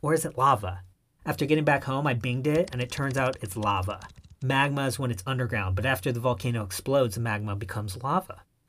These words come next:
Thanks, Bing. So anyway, luckily I got to Pompeii before I got lava'd. Now, you might think it would be difficult for me to find another time traveler in Pompeii.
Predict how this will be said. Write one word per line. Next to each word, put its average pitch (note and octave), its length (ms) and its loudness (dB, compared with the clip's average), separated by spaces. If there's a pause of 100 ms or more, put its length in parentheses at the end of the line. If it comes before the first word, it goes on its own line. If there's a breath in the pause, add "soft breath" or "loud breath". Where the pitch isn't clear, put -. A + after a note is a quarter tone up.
Thanks, - 340 -2
Bing. A2 420 -4 (580)
So C4 200 8
anyway, B2 520 4 (240)
luckily F#3 400 8
I F3+ 80 8
got D#3+ 240 4
to F3 80 2
Pompeii E3+ 420 2
before A#2+ 380 0
I - 20 0
got C3 240 0
lava'd. F#2+ 520 2 (540)
Now, D3 140 4
you F3+ 160 6
might C4 260 6
think E3+ 200 4
it D#3 40 8
would C#3+ 140 6
be B2+ 100 2
difficult C3 460 0
for C3 140 -4
me B2+ 80 0
to A2+ 80 0
find A#2+ 260 -2
another A2+ 300 0
time A#2+ 320 -2
traveler G#2 420 -2
in G2 140 -2
Pompeii. F#2+ 640 -4